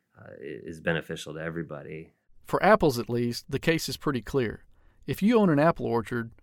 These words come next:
Speaker 2: all you really need is native pollinators," Dowling said. The added cost of managing honeybees for some crops may not be necessary if further research shows that native pollinators could do the job just as well.
Speaker 1: You know, knowing that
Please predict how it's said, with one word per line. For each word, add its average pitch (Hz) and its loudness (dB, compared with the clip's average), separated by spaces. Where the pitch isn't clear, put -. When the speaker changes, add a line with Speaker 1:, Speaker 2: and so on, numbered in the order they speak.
Speaker 2:
all 165 6
you 160 0
really 151 4
need 123 2
is 107 -6
native 120 -2
pollinators," 107 0
Dowling 104 -4
said. - -10
The 147 0
added 233 0
cost 208 2
of 143 -4
managing 151 0
honeybees 131 0
for - -12
some 156 0
crops - -4
may 151 0
not 160 0
be 143 -2
necessary 113 -2
if - -4
further 190 2
research 147 -2
shows 120 -2
that - -8
native 160 0
pollinators 120 0
could 113 -6
do 123 0
the 113 -6
job 110 -2
just 117 -4
as 104 -6
well. 104 -4
Speaker 1:
You 104 8
know, 101 12
knowing 117 8
that 95 4